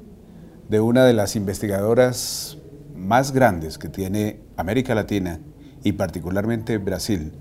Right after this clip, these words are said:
en torno al desarrollo de aplicaciones tecnológicas que fortalecen el escenario de la educación. Se encuentra con nosotros hoy la doctora Patricia Margarida Farías Coelho. Un honor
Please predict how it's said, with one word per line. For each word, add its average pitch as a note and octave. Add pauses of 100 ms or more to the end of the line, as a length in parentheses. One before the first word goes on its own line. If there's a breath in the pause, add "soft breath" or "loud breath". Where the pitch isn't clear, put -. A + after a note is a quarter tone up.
(420 loud breath)
en G#2+
torno D3 (180)
al G#2
desarrollo G#2+ (300 loud breath)
de G#2+
aplicaciones A#2
tecnológicas G2+ (280 loud breath)
que G#2+
fortalecen G2+
el F2+
escenario F#2+
de F#2
la F2
educación. D2+ (680 loud breath)
Se -
encuentra A#2
con G#2+
nosotros A2+
hoy F#2+ (440 loud breath)
la F#2
doctora A#2
Patricia G#2+
Margarida A2
Farías G#2
Coelho. D#2 (640 loud breath)
Un G#2+
honor A2